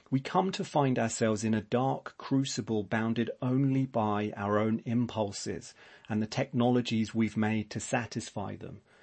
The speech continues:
Soon enough, those technologies establish an alien logic all of their own, and soon enough, that logic enslaves us. In twenty twenty-one,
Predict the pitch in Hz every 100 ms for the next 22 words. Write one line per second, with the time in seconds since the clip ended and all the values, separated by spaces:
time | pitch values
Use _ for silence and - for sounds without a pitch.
0 | - - - - 117 117 113 117 151 -
1 | - 120 113 - 127 - 120 120 113 110
2 | 107 - - 107 - 120 117 - 104 -
3 | - 117 117 131 135 139 139 127 117 110
4 | 107 110 110 - 110 110 104 113 101 101
5 | 95 90 - - - - - 104 - 139
6 | 131 117 127 151 90 - - - _ 117
7 | 123 - 113 107 110 104 - - 107 104
8 | - 113 107 95 - 92 - - - -
9 | _ - - - - - - _ 131 123
10 | 165 185 185 180 165 135 131 120 156 120
11 | 90 85